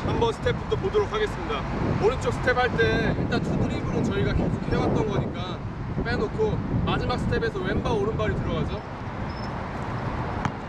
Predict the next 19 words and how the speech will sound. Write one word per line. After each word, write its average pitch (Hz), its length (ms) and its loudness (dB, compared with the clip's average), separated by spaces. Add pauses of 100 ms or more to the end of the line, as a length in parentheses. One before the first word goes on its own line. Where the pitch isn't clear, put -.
(760)
왼발 254 320 2
오른발이 247 320 0
이렇게 226 240 0
들어갔단 233 420 2
말이에요. 190 240 2 (200)
이때 247 200 4
슛 - 1160 -4
페이크, 403 480 2 (360)
만약에 233 300 4
안 - 240 0
막으면 539 380 4
진짜 - 260 -2
쏘셔야 269 380 0
돼요. 190 260 0 (1300)
근데 262 320 4 (260)
상대방이 247 520 2
뜨는 277 200 -4
거 254 100 2
보였다, 208 600 0